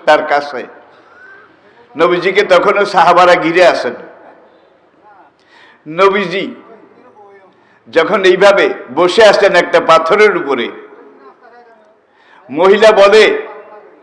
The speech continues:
যে, "ইয়া রাসূলাল্লাহ, আসসালাতু আসসালামু আলাইকুম।" "ওগো আল্লাহ রাসূল, আপনাকে আমি সালাম দিচ্ছি,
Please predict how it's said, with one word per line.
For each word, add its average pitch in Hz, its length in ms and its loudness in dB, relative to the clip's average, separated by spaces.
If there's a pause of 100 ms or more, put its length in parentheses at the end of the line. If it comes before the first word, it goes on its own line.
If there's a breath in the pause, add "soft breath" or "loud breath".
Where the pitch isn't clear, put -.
(340 soft breath)
যে, 160 160 -6
"ইয়া 196 200 4
রাসূলাল্লাহ, 202 1000 2 (380)
আসসালাতু 175 640 2
আসসালামু 156 580 2
আলাইকুম।" 131 640 -6 (1400 soft breath)
"ওগো 170 160 0
আল্লাহ 208 320 2
রাসূল, 190 540 2
আপনাকে 175 400 0
আমি 180 160 -2
সালাম 180 400 0
দিচ্ছি, 123 520 -8